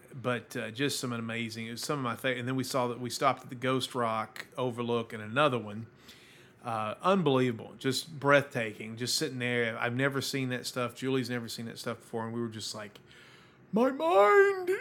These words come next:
is blowing." It looked like we were on another effing planet. I mean, I'm either on the ocean, in a big city, or in the mountains of Tennessee. I do not see this, this jive. This looked like s-, it was foreign to me. So, uh,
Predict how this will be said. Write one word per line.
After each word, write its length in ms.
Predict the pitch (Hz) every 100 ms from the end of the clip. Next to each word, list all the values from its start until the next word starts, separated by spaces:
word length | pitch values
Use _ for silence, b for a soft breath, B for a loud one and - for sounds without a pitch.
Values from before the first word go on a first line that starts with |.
| -
is 160 | 370 381
blowing." 560 | - 381 392 392 311 262
It 200 | 202 202
looked 180 | 202 214
like 180 | 185
we 120 | 160 165
were 100 | 156
on 80 |
another 400 | 151 135 139 139 131
effing 320 | 143 131 143
planet. 420 | 131 165 226 196 110
I 120 | 120
mean, 160 | 131
I'm 180 | 135 156 151
either 480 | 170 160 151 135 - B B B B B - _ -
on 220 | 160 196
the 140 | 208 185
ocean, 580 | 147 143 - 143 143 135 - -
in 100 | 139
a 60 |
big 300 | 131 160 170
city, 540 | 147 - 143 131 127 117 - -
or 100 | 131
in 80 | 127
the 60 |
mountains 480 | 120 131 123 139 113
of 180 | 107 -
Tennessee. 540 | - 120 107 - 104 87 - - B B B B
I 100 | 123
do 140 | 127 143
not 280 | 147 135 -
see 240 | - 139
this, 420 | 117 101 - - -
this 260 | - 117 104
jive. 480 | - 120 107 92 95 120
This 200 | 127 -
looked 160 | 139 139
like 200 | 123 107
s-, 180 | - - 135 156
it 80 | 165
was 140 | 143
foreign 460 | - 220 220 127 101
to 40 |
me. 180 | 101 95 101
So, 340 | - 147 135 B B B B B B -
uh, 460 | 151 147 143 139